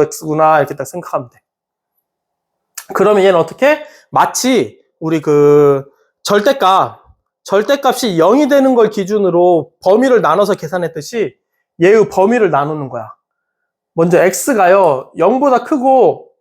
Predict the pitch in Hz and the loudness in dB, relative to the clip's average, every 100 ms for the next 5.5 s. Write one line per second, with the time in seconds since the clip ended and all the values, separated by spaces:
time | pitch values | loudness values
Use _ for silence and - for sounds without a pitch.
0 | _ _ - 202 247 247 - - 208 175 | _ _ -6 -2 0 0 -2 -2 -2 0
1 | 147 214 165 120 _ _ _ - 190 180 | -2 0 -2 -2 _ _ _ -4 0 0
2 | 180 214 175 147 202 226 202 - 254 208 | 0 0 2 2 2 2 0 -2 -8 0
3 | 170 175 151 123 - _ _ _ _ _ | 2 2 2 -2 -14 _ _ _ _ _
4 | _ _ 190 247 254 269 233 226 226 - | _ _ -2 0 2 2 4 2 2 -2
5 | 156 156 - 131 - | -4 -4 -6 -10 -12